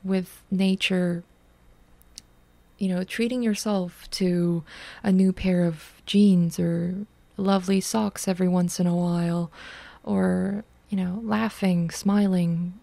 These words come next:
families, friends, hobbies, you know, um, we can, we can all aspire to be greater, um, and we can all hustle, um, but also we really don't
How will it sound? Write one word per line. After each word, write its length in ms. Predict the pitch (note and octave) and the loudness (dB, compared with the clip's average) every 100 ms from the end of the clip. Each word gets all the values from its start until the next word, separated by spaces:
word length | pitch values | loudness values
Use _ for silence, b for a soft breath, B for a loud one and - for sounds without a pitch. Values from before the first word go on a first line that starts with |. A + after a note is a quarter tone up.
| - | -20
families, 880 | - G#3 G3+ G3 F#3 F3 E3 - - b b b b - | -4 2 4 6 4 2 -2 -10 -18 b b b b -8
friends, 840 | - G3 F3 E3+ F3 F3 - - - - | 2 4 4 2 -2 -6 -12 -14 -16 -2
hobbies, 760 | F#3+ F#3+ F3 E3+ D#3 - - B B B B - | 0 2 2 0 -4 -12 -16 B B B B -2
you 100 | F3+ | 2
know, 400 | F#3 F#3 G3 A3 | 4 2 0 -4
um, 600 | G3 F3+ F3 F3+ F3+ F#3 G3 - - - - _ _ _ _ | -2 0 0 0 -2 -6 -14 -20 -20 -20 -20 _ _ _ _
we 140 | G#3+ G#3+ | 0 4
can, 200 | A#3 G3 | 4 4
we 120 | A3 | 4
can 120 | A3+ | 4
all 220 | G3+ F#3+ | 4 2
aspire 640 | F3 - F3+ F3 E3 E3+ E3+ - | 0 -2 -2 0 2 0 -4 -14
to 120 | - F#3 | -16 -2
be 140 | F3+ | -2
greater, 560 | - F3 F3 F3 E3+ E3+ B B B B - | 0 0 2 2 -2 -6 B B B B -4
um, 280 | F#3 F3+ F3+ | 0 0 0
and 140 | F#3+ | 0
we 120 | F#3 | 0
can 160 | F#3 F#3 | 2 2
all 180 | F3+ F3 | 2 0
hustle, 580 | E3+ D#3+ - F3 E3 - b b b b - | -2 -4 -2 -2 -2 -8 b b b b -6
um, 500 | F3+ F3 F3 F3 F3+ - _ - _ _ _ - _ - | -2 0 0 -2 -4 -12 _ -20 _ _ _ -20 _ -4
but 260 | F3 E3+ - | -2 0 0
also 580 | F#3 - G3 G3 G3+ - | 0 2 2 2 0 -4
we 200 | G3 F#3+ | -2 -2
really 300 | F#3+ G#3 G#3 | 0 2 2
don't 520 | F#3 F3+ E3+ E3 F3 | 0 0 0 -2 -4